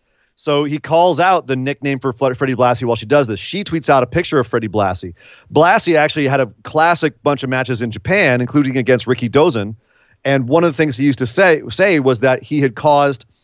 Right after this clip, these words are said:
uh, ninety-two people to drop dead of heart attacks in Japanese audiences. And he said the only thing he regretted is he didn't make it to a hundred. He was one of the greatest heels of the time.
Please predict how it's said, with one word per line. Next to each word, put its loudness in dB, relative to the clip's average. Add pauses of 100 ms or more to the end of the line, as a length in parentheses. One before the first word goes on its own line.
(280)
uh, 2
ninety-two -4
people -2 (260)
to 2
drop 0
dead 4
of 0
heart 2
attacks -6
in -8
Japanese -2
audiences. -2 (220)
And -2
he 0
said 2
the 4
only 4
thing 0
he -2
regretted 0 (220)
is -14
he -8
didn't 0
make 0
it -10
to -2
a 0
hundred. -8 (1120)
He -2
was 0
one 0
of -2
the -6
greatest 2
heels 0
of -4
the -4
time. -6